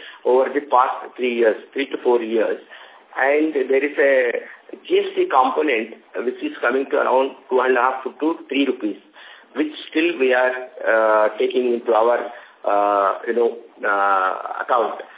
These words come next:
because we have not been able to pass on this G S T, because the G S T, uh, is not there on feed. Uh, the feed is exempt from G S T.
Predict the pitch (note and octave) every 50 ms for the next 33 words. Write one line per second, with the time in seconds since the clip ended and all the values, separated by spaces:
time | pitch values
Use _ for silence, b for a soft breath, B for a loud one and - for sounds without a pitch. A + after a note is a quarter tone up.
0 | b b - - - C3 B2+ C3 B2 B2 B2+ B2+ C3 B2+ - B2+ A#2+ B2 C3+ C3+
1 | - C#3+ C3+ B2+ B2 A#2+ B2 B2+ B2+ B2+ - - B2+ A#2 A#2+ A#2 - C3 C3 B2+
2 | A#2+ A2+ A2+ - - G2+ G#2+ A#2+ C3 B2+ A#2+ - - A2+ G2+ A2+ B B B B
3 | B B B - A#2 B2+ C3 B2 B2 A#2+ A#2 A2+ A2+ G#2+ G2+ - - - - -
4 | - - - B2+ C3+ D3 D3+ D3 C#3+ - - C#3+ C#3 C#3 C#3+ - A#2 A2+ A#2+ A#2+
5 | A#2+ A#2 A2+ B2+ - - - B2 C3 C3+ B2+ - A#2+ B2 B2+ A#2+ - - A#2+ A#2+
6 | A#2 A2+ - - C#3+ C3 A#2+ G#2+ - B B B B B B B - - - G#2+
7 | - - - A#2+ A#2+ A#2+ A2+ A#2 A2+ A2 G#2+ G#2 - - D3+ D#3 D3+ C#3+ B2 A2
8 | B2 - C3+ C#3+ C#3 C3+ - C3+ B2+ A#2 - A2+ A#2+ B2 B2+ - - G#2+ G#2+ -
9 | B